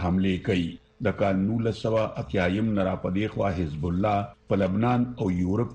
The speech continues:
کې یورپي مفادات او خلک هدف کړي دي. د یورپ په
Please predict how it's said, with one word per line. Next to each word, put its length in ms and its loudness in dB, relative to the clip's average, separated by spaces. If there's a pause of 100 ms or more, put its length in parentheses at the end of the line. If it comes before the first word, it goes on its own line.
کې 100 0 (160)
یورپي 460 0
مفادات 520 0 (180)
او 60 2 (120)
خلک 280 0 (280)
هدف 340 -2
کړي 260 0
دي. 140 2 (340)
د 140 4
یورپ 340 2 (140)
په 40 4